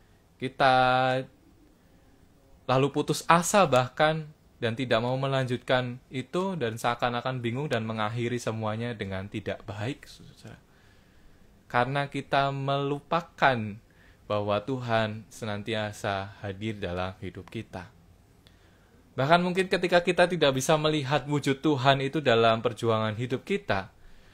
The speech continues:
Tuhan toh mengawasi kehidupan kita. Nah, saudara-saudara, ketika Tuhan mengizinkan kita untuk melewati perjuangan hidup, Tuhan itu hadir. Inilah sebuah tanda, saudara-saudara.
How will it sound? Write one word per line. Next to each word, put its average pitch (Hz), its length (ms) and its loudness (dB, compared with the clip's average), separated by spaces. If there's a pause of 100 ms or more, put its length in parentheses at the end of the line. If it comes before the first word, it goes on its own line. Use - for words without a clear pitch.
(120)
Tuhan 175 560 4
toh 254 160 6
mengawasi 160 800 2
kehidupan 113 560 -4
kita. - 320 -18 (1800)
Nah, 104 80 -8
saudara-saudara, 120 560 0
ketika 131 400 -2
Tuhan 151 400 -2
mengizinkan 113 640 -4
kita 98 480 -2 (720)
untuk 107 400 -8
melewati 101 800 -4 (480)
perjuangan 95 560 -8
hidup, 95 320 -8 (240)
Tuhan 101 400 -6 (240)
itu 120 320 -10
hadir. 90 400 -10 (560)
Inilah 156 240 2
sebuah 123 400 4
tanda, 120 320 4
saudara-saudara. 90 560 -6